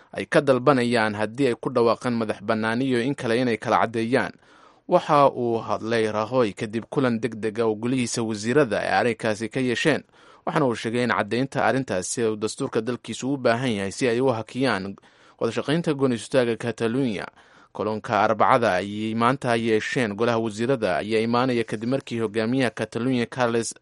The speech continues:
Puigdemont uu isaguna sheegay in astaan ahaan ay muujiyeen madax bannaani, kaasoo intaasi ku daray inay joojiyeen tallaabooyinkii rasmiga ahaa ee wada shaqaynta,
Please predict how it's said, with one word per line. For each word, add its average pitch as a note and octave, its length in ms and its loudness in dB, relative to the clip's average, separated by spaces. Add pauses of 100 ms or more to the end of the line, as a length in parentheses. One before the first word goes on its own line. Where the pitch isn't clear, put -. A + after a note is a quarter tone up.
(260)
Puigdemont A2+ 720 -2
uu A#2 80 -4
isaguna A#2+ 340 -2
sheegay A2+ 420 -6 (480)
in D3 240 -2
astaan A#2+ 300 -2
ahaan C3 260 0
ay C3+ 100 2
muujiyeen A#2+ 420 0
madax F#2+ 280 -4
bannaani, A2 380 0
kaasoo A2+ 760 2
intaasi A#2+ 480 -2
ku C#3 100 -6
daray A2 300 0
inay A#2+ 160 0
joojiyeen A#2+ 560 -2 (420)
tallaabooyinkii C#3+ 840 0
rasmiga G2+ 580 -2
ahaa A2+ 500 2
ee A2+ 240 -2
wada A2+ 220 -2
shaqaynta, B2 680 -4